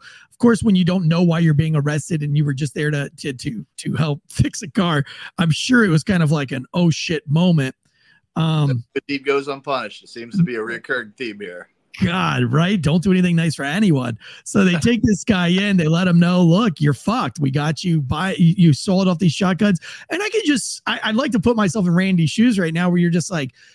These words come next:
Speaker 1: "Damn, I came all the way out here to get the fuck away from everybody. I mean, I g-,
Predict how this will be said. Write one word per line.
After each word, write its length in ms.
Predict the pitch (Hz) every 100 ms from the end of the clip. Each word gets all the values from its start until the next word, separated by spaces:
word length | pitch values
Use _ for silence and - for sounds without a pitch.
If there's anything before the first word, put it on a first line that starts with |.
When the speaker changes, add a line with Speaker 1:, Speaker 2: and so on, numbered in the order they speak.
| _ _
Speaker 1:
"Damn, 480 | - 220 180 107 107 - - _
I 160 | 240 339
came 340 | 302 262 180 -
all 520 | - 160 269 349 370 381
the 80 | 392
way 180 | 403 370
out 240 | 330 269
here 340 | 190 139 113 - - _ _
to 80 | 151
get 240 | 185 320
the 100 | 381
fuck 500 | 359 - 339 156 127 -
away 300 | 175 180 202
from 200 | 196 208
everybody. 1200 | - 302 330 330 320 285 190 165 127 117 95 92 - - - -
I 140 | 339
mean, 200 | 381 349 -
I 240 | 277
g-, 60 | 330